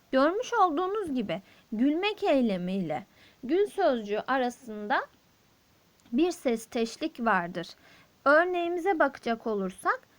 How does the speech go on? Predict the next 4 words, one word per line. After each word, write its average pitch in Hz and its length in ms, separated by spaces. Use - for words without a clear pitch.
dolu 339 380
sözcüğünü 269 800
biz 392 200
kullandık. 262 680